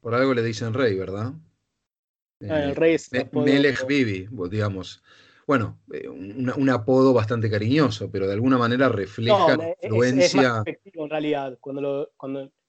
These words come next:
Speaker 2: cuando se lo dicen en hebreo,
Speaker 1: Claro,
Speaker 2: en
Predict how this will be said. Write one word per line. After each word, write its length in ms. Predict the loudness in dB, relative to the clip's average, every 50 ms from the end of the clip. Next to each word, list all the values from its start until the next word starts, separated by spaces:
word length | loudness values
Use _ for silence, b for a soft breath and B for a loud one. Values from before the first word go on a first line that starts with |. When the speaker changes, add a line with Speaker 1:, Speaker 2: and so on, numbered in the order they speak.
| _ _ _
Speaker 2:
cuando 220 | _ -10 -10 -10
se 140 | -8 -6 -4
lo 80 | 0 0
dicen 240 | 2 2 2 4 4
en 80 | 4
hebreo, 720 | 4 2 2 4 4 4 6 4 4 2 0 -2 -8 -14 _ _ _ _ _ _
Speaker 1:
Claro, 340 | -4 -2 0 0 0 0 -4
Speaker 2:
en 80 | -8